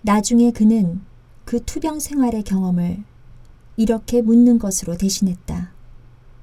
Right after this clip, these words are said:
"아팠을 때 당신은 의사를 볼 수 있었습니까? 먹을 음식이 있었습니까? 간호하는 사람이 있었습니까? 따뜻한 방에서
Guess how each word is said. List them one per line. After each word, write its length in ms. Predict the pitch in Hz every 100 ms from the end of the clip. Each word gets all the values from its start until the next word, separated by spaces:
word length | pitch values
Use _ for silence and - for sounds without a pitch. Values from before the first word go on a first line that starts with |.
| - - - - - - - - - -
"아팠을 580 | 202 202 233 - 214 -
때 380 | 208 196 190 -
당신은 560 | - 214 208 220 233 233
의사를 360 | 220 240 226 226
볼 180 | 208 208
수 420 | - 196 185 156
있었습니까? 920 | 196 - 202 - 190 180 - 208 233 - - - - - - - - - - - - - - -
먹을 340 | 196 202 220
음식이 480 | 220 208 208 196 196
있었습니까? 960 | 196 196 196 185 190 180 175 196 202 208 - - - - - - - - -
간호하는 480 | - 220 240 233 233
사람이 340 | 233 214 202
있었습니까? 840 | 180 - 180 - 175 180 - 202 220 - - - - - - - - - - - - -
따뜻한 540 | - 277 277 269 247 233
방에서 440 | 208 190 196 196